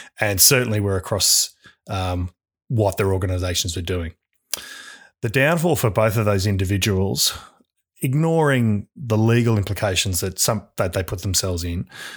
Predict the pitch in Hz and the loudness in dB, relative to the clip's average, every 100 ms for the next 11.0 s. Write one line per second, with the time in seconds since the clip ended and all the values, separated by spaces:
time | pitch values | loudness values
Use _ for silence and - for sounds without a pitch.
0 | - - 104 127 123 139 147 170 120 104 | -12 -4 -2 2 2 4 2 0 0 2
1 | 107 107 - 107 98 92 98 95 90 - | 2 2 0 0 0 0 -2 -2 -4 -4
2 | - 113 104 87 101 - - _ 104 101 | -2 0 0 -2 -4 -8 -18 _ -2 0
3 | 104 - 120 107 - - 98 95 - - | 0 0 0 -2 -6 -4 -2 -2 -8 -20
4 | _ _ - 101 113 117 131 127 - 123 | _ _ -12 -2 2 4 2 0 -4 -2
5 | 117 107 - - 104 98 95 104 113 - | 0 2 0 0 -2 -2 0 2 2 0
6 | 107 104 - 98 104 - 98 95 92 - | -2 0 -2 -2 0 0 0 0 -2 -2
7 | 95 95 - - 110 98 - - 101 - | -2 -4 -8 -2 0 0 -2 -2 -2 -2
8 | 135 208 - - - - - 110 101 101 | 0 -2 -2 -6 -12 -14 -2 0 2 0
9 | - - - - - _ _ _ _ _ | -2 -8 -6 -6 -6 _ _ _ _ _
10 | _ _ - - _ _ 156 180 202 - | _ _ -20 -20 _ _ -2 0 -2 -6